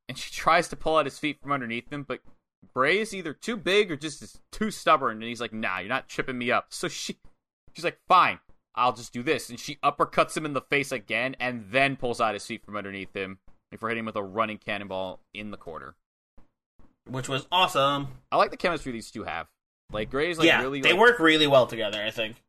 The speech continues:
Speaker 1: Mm, he's really playing up, like, Ray, like, like, Ray is really playing up, like, how big he is and how, like, it's kind of, like, what's the word, a feat to make him move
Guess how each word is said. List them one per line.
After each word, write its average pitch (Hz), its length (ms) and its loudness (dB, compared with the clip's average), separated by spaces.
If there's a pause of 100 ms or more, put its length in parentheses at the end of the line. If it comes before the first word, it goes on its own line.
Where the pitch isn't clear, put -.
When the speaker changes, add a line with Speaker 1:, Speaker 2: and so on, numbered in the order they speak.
Speaker 1:
Mm, 117 160 -10
he's 123 160 -10
really 170 260 -4
playing 139 460 -4
up, 135 160 -2
like, 117 240 -2
Ray, 110 380 -4
like, 107 380 -4
like, 110 180 -10 (840)
Ray 170 240 4
is 202 180 -2 (580)
really 143 280 -2
playing 131 480 -2
up, 127 120 0
like, 107 160 -6
how 123 300 0
big 110 240 -8
he 127 180 -4
is 135 160 -2
and 107 80 -8
how, 110 140 -2
like, 110 160 -6
it's - 120 -14
kind 131 220 0
of, 123 140 -6
like, 104 160 -4 (640)
what's - 160 -16
the 104 60 -10
word, - 100 -12
a 123 100 -6 (140)
feat 127 200 -10 (140)
to 135 100 -6
make 113 280 -6
him 104 220 -8
move 110 360 -8